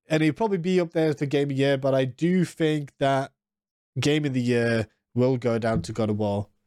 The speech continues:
I still think Stray, the cat game, is gonna win game of the year. You know what? If it does, I'm all for that. I haven't played Stray.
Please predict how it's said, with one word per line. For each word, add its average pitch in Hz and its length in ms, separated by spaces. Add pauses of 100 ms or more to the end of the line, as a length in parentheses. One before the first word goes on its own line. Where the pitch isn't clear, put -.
(800)
I 151 100
still 202 220
think 208 240
Stray, 165 720
the 131 120
cat 165 240
game, 131 220
is 117 200
gonna 143 180
win 131 180
game 131 200
of 127 60
the 131 80
year. 120 200
You 127 140
know 202 100
what? 214 120
If 185 100
it 185 100
does, 185 300
I'm 147 180
all 180 140
for 175 240
that. 104 260
I 143 140
haven't 180 280
played 175 220
Stray. 131 520